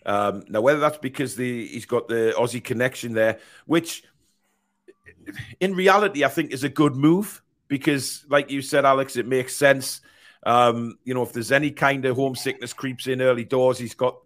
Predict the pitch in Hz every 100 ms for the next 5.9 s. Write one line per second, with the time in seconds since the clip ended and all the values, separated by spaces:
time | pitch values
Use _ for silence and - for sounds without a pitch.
0 | _ _ _ _ 120 - 143 135 131 123
1 | 127 117 123 131 127 131 107 123 123 120
2 | - _ _ 117 120 120 120 120 - _
3 | _ _ 131 131 123 - 104 85 135 -
4 | 180 190 - 147 143 - 147 143 - 165
5 | 175 156 151 120 110 151 170 123